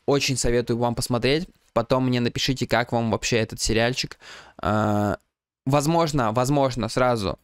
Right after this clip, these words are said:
без спойлеров, без спойлеров, а, возможно, первая серия вам будет казаться скучноватой.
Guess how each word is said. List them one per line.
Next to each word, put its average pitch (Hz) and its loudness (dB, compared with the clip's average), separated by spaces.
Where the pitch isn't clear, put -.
без 123 0
спойлеров, 110 0
без 113 -2
спойлеров, 143 -2
а, 110 0
возможно, 143 2
первая 147 2
серия 170 2
вам 131 0
будет 127 0
казаться 127 0
скучноватой. 135 0